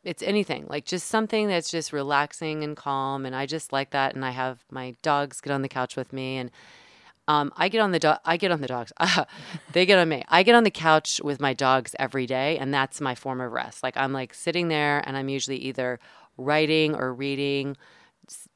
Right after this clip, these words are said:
sipping my coffee. I mean, I have these little kind of pockets in my day of tradition, so to speak, or,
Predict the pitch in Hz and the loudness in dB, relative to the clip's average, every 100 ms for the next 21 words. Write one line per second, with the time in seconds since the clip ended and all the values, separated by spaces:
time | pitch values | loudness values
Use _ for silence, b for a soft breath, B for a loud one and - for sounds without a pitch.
0 | - - 160 165 156 143 - 135 131 139 | -18 -4 -2 0 2 2 2 0 2 -2
1 | 156 160 175 190 170 151 139 147 147 151 | 0 2 4 2 2 -2 -2 0 4 2
2 | - 151 139 - - 143 - 151 - 143 | 2 0 0 -4 -2 -2 0 -6 -4 -4
3 | 135 135 131 123 131 - 131 - - 127 | -2 -2 -2 -2 -2 -2 -8 -8 -8 -8
4 | 104 120 - 143 139 139 - 156 143 - | -6 -8 -4 -4 -4 -8 -8 -6 -6 -6
5 | 151 147 - 131 | -4 -4 -4 -8